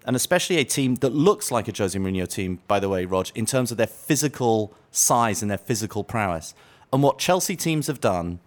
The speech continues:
with this sort of size, which Chelsea have always had under Mourinho,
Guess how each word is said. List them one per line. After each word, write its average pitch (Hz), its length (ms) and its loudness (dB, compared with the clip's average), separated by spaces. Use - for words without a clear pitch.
with 110 200 0
this 151 160 2
sort 165 220 0
of 127 60 -4
size, 92 520 2
which - 160 -10
Chelsea 143 300 0
have 104 100 -6
always 143 460 2
had 127 180 0
under 101 180 0
Mourinho, 95 520 -2